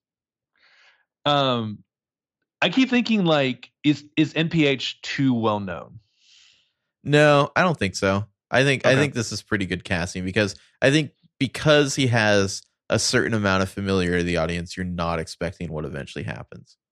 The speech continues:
Speaker 1: Okay. Oh, he's so good with
Speaker 2: But
Speaker 1: what he has.
Speaker 2: yeah, I love the way he appears in silhouette here at the start of the shot. Later on, when he leaves Amy,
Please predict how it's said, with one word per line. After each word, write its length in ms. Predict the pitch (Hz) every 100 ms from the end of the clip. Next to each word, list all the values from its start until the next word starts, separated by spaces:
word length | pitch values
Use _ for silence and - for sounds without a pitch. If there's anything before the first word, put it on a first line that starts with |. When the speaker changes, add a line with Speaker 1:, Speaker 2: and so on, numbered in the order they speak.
| _ _ _ _ _ -
Speaker 1:
Okay. 240 | 113 104 104
Oh, 120 | 117
he's 200 | 98 101
so 160 | - 92
good 200 | 95 90
with 100 | -
Speaker 2:
But 80 | 87
Speaker 1:
what 20 |
he 80 | 92
has. 300 | 87 87 87 -
Speaker 2:
yeah, 180 | 87
I 100 | 71
love 260 | 110 120 127
the 80 | 123
way 220 | 110 104
he 180 | 101 98
appears 480 | 85 - 110 101 -
in 60 |
silhouette 480 | 90 104 95 90 71
here 160 | 92 85
at 80 | 82
the 40 |
start 220 | - 90 80
of 40 |
the 80 | 82
shot. 320 | - 85 82 _ _
Later 360 | 92 104 113 107
on, 260 | 98 101 98
when 120 | 98
he 200 | 92 95
leaves 420 | 87 85 90 87 -
Amy, 560 | 82 85 90 92 95